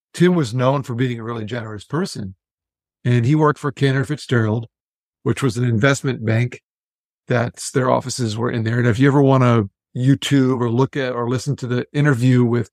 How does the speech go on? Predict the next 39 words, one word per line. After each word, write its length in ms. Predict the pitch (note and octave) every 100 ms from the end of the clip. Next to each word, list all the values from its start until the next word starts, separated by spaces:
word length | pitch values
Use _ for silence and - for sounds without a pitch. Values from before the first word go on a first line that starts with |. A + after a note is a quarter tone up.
| _
their 140 | - C3
president 440 | - C#3+ C3 B2+
at 180 | B2 G#2+
the 80 | A2
time, 460 | A2 C3+ B2+ G#2+ F#2+ _ _ _ _ _ _ -
I'm 260 | - B2 A#2
paraphrasing, 720 | - C#3 A#2+ B2+ A2 G#2+ A2+
but 240 | A2+ B2
essentially 540 | B2+ - C#3+ A#2 B2+ A2+
the, 180 | G#2+ -
the 60 | A2+
key, 540 | - C#3+ C3 B2 G2+ _ _ _ _ _ _ -
uh, 100 | - - -
phrase 640 | - C#3 C#3 C3+ A#2+ G#2
to 120 | -
his 200 | G#2+ A2+
speech 260 | - C3+ -
was, 160 | G#2+
"We 120 | F2 A#2
lost 320 | A#2 A#2 -
everyone." 460 | A2 G#2 F#2 G#2 - _ _ _ _ -
And 100 | A#2
so 140 | C3+
hundreds 360 | G#2+ F3 D#3 C3+
of 60 |
people, 500 | A2+ A#2+ A#2 A2+ G#2+ -
I 60 |
mean, 120 | C#3+ C#3+
we 100 | D#3+
know 120 | D3
thousands 460 | C3 C#3 C3+ A2+
died, 280 | G2+ A#2+ A2+
but 100 | G#2+
hundreds 340 | G2 C3+ B2 G#2
from 140 | D#3+
Cantor 260 | C3+ B2+ B2
Fitzgerald 520 | A2+ - B2 A#2 A2
that 140 | A#2
morning 400 | A#2 A2+ A2+ A2